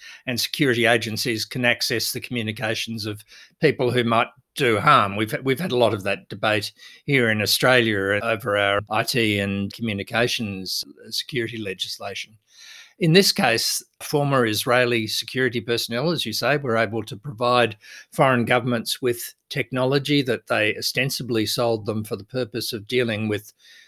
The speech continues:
terrorists and criminals, but seem to have been used with the knowledge of the vendors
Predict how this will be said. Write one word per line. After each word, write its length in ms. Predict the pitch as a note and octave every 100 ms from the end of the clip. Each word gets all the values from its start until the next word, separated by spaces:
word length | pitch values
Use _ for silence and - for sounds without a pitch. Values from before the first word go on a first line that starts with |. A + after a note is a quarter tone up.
| _ -
terrorists 440 | A#2+ G#2+ G#2 -
and 160 | G#2+ G#2
criminals, 600 | F3+ F#3 A#2 C#3 F#3 -
but 260 | C#3+ C3 - _ _ -
seem 440 | - F3 F3 F#3
to 140 | E3+ C#3
have 140 | B2
been 260 | B2+ A#2+ A2+
used 580 | G#2+ A#2+ D#3+ G#3+ - -
with 380 | B2+ A#2 -
the 400 | C#3 A#2+ A2 A2 A2
knowledge 520 | A#2+ B2 A#2 G#2 B2+
of 100 | G#2
the 120 | A2
vendors 840 | F#2+ A2+ A2+ A2+ A2+ C3+ D3+ -